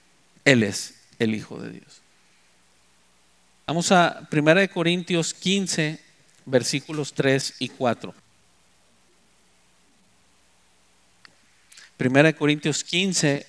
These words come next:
versículo tres y cuatro. Y el apóstol Pablo está hablando a la iglesia de Cor-, de los Corintios y está poniendo en,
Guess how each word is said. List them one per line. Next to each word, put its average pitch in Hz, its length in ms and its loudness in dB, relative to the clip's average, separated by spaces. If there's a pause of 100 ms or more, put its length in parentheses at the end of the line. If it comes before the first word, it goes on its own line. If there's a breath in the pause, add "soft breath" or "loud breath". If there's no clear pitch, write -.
(120)
versículo 127 880 -4 (300)
tres 110 600 0 (200)
y 117 140 -8
cuatro. - 500 -10 (2750)
Y 127 80 4
el 123 80 6
apóstol 131 340 -4
Pablo 151 540 2
está 139 480 2
hablando 127 400 -2
a - 20 -2
la 139 80 2
iglesia 127 340 2
de 135 80 -4
Cor-, 143 280 -6
de 131 160 -2
los 120 120 -10
Corintios 143 460 -2
y 131 60 2
está 143 180 2
poniendo 151 400 -2
en, 156 80 -6